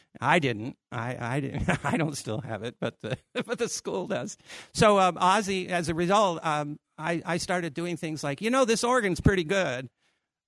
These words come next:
over here, but it needs some silent movie attributes. It needs sound effects."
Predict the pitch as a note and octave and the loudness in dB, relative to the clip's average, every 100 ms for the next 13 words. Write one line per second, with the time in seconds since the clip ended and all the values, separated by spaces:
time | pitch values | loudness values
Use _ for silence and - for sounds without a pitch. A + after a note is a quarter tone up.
0 | _ _ - C#3 C3 C#3 B2 B2 C#3+ D3+ | _ _ -10 -8 -6 -6 -6 -6 -4 0
1 | D3+ C#3+ E3 D#3+ F3+ G3+ E3+ - E3+ D#3 | 0 0 -6 -2 0 0 -2 -4 -2 0
2 | - F3 E3+ D3+ F3 D#3+ A#2 B2+ C#3 B2+ | 0 0 0 2 2 2 -2 -4 -6 -4
3 | A#2 F#2 D3 B2+ D#3 - F3 G3+ E3+ - | -6 -8 -8 -4 -6 -4 -6 -4 -4 -4
4 | A2+ - - | -6 -10 -14